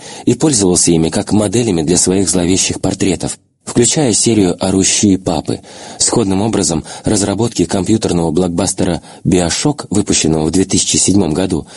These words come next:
выискивали фотографии людей с изуродованными лицами из архива пластической хирургии Первой мировой войны и пользовались ими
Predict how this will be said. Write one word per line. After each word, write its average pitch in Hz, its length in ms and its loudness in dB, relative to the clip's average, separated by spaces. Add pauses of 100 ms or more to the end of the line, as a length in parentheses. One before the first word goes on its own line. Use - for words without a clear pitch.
(120)
выискивали 107 640 2
фотографии 101 560 -2
людей 98 280 4
с 104 140 -2
изуродованными 92 640 2
лицами 87 480 2 (220)
из 104 180 2
архива 113 380 0
пластической 92 600 0
хирургии 98 680 2 (120)
Первой 107 320 2
мировой 85 360 0
войны 95 400 0 (260)
и - 80 2
пользовались 87 560 2
ими 76 220 0